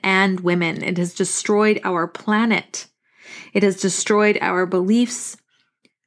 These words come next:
our cultures, our morals, and it has destroyed our ability to trust ourselves. We have lost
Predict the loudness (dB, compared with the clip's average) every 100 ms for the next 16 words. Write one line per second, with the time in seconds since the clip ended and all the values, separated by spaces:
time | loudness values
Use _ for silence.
0 | _ _ _ _ -2 0 -2 -4 0 0
1 | 0 0 2 2 -2 -10 -18 _ _ _
2 | _ -12 -2 0 2 2 0 2 2 4
3 | 2 2 -2 -6 -12 -16 _ _ _ _
4 | _ -2 0 2 2 2 0 0 -2 -4
5 | -2 2 2 4 2 0 0 2 2 2
6 | 2 0 0 -2 -4 -4 -2 -2 -4 -12
7 | -10 -8 -6 -6 -6 -4 -4 -6 -12 -14
8 | -14 -20 _ _ _ _ _ _ _ _
9 | _ _ _ _ _ _ _ _ _ _
10 | _ _ _ _ _ -4 2 4 4 2
11 | 2 2 2 2 -2 -10 -14 -18